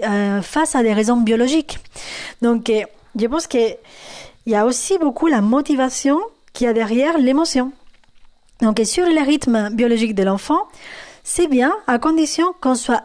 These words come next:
hyper attentif pour savoir à quel moment on est face à une vraie demande liée à un rythme biologique de l'enfant, ou c'est juste que notre enfant tente de nous mener par les bouts du nez,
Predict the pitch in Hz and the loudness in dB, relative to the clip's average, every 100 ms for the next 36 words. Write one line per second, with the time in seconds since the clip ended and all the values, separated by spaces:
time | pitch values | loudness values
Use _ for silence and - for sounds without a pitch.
0 | - 330 359 349 311 269 240 262 311 - | -2 0 2 0 2 0 0 -2 -2 -2
1 | 254 - 233 220 208 247 240 330 311 294 | -4 -2 0 0 0 -2 0 2 2 2
2 | 262 226 220 208 202 247 - 196 185 196 | 0 0 0 0 0 -2 -2 -2 -2 0
3 | 247 233 226 214 170 170 - - - 220 | 0 2 0 0 -2 -6 -14 -20 -10 -4
4 | 220 233 233 233 233 - - - 214 202 | 0 2 2 0 -8 -20 -16 -6 -4 -2
5 | 233 214 196 196 190 190 180 185 180 - | -2 0 0 2 2 2 2 0 0 -2
6 | 508 - - - - - - - - 294 | -4 -10 -18 -16 -14 -16 -20 -20 -4 0
7 | 381 453 - _ - - 240 208 302 - | 2 0 -8 _ -12 -4 -2 0 -2 0
8 | 220 220 208 185 - 277 403 _ - 269 | 0 0 0 -2 -2 -4 -6 _ -2 -2
9 | 294 233 220 214 202 202 320 359 269 233 | 0 0 0 0 -2 -2 -2 -2 0 0
10 | 214 277 339 294 | 0 0 0 0